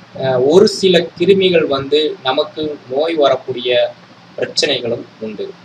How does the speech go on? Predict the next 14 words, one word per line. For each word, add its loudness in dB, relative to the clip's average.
ஆகையால் 4
எந்த 4
ஒரு 2
பழத்தையும் 0
அறு-, -2
கத்தியை -4
வைத்து -2
அறுத்த 2
உடனே -4
சாப்பிட -4
வேண்டும். -8
பழத்தை 6
சாப்பிடுவதற்கு 4
முன்னாடியும் 2